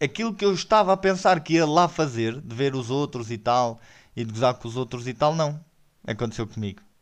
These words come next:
não é? Ou seja, é que cuspi para o ar e é cair em cima da gente.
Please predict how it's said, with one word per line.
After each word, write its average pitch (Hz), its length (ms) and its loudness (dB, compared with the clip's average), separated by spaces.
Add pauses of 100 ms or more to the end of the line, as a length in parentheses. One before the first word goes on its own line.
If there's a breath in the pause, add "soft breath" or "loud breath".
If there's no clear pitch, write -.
(120)
não 92 140 -10
é? 95 80 -8
Ou - 320 -20
seja, 110 240 -6
é 107 60 -4
que - 80 -12
cuspi - 280 -10
para 127 160 0
o 131 100 6
ar 160 320 4 (380 soft breath)
e 143 80 -2
é 151 60 2
cair 160 200 2
em 160 120 0
cima 156 260 -4
da 160 100 -2
gente. 147 360 -4